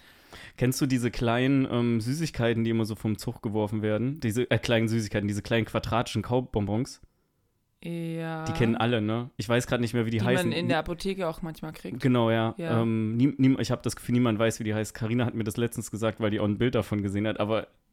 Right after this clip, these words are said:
Speaker 1: genau, ich hab halt das Gefühl, jeder kennt die.
Speaker 2: Welche,
Speaker 1: Niemand weiß, wie
Speaker 2: welche
Speaker 1: der
Speaker 2: ist deine Lieblingssorte?
Speaker 1: Alle.
Speaker 2: Was? Selbst Orange?
Speaker 1: Ja.
Speaker 2: I-
Speaker 1: Ja, selbst Orange.
Speaker 2: Nee, also Orange, ekelhaft.
Speaker 1: Weißt du, wo,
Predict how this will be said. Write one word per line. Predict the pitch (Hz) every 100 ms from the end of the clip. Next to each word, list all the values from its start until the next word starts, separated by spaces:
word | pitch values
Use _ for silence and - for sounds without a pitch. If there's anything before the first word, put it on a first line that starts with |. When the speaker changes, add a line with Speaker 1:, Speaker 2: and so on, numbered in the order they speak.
| - -
Speaker 1:
genau, | 113 98 85
ich | 113
hab | 127
halt | 127
das | 110
Gefühl, | - - 120
jeder | 110 139 160
kennt | 147 147 147 123
die. | 113 - - -
Speaker 2:
Welche, | -
Speaker 1:
Niemand | - - 175
weiß, | 120 -
wie | -
Speaker 2:
welche | 214
Speaker 1:
der | 220
Speaker 2:
ist | -
deine | 208
Lieblingssorte? | 196 190 - 165 160 175 165 165 165 160 - _ _
Speaker 1:
Alle. | 113 101 95 - _ _ _ -
Speaker 2:
Was? | 160 185 - - - - _ _
Selbst | - 269 -
Orange? | 196 - 170 220 311 175 165
Speaker 1:
Ja. | 113 101 - _ _ - -
Speaker 2:
I- | 311 330 - 277 - _ _ _ -
Speaker 1:
Ja, | 107 -
selbst | 123 110 107 120
Orange. | 107 107 101 98
Speaker 2:
Nee, | 156 143 -
also | 143 - 107
Orange, | 151 160 208 175 185 180 190 _ _ _ _ -
ekelhaft. | - 139 120 127 - - - -
Speaker 1:
Weißt | 123 -
du, | 139
wo, | 135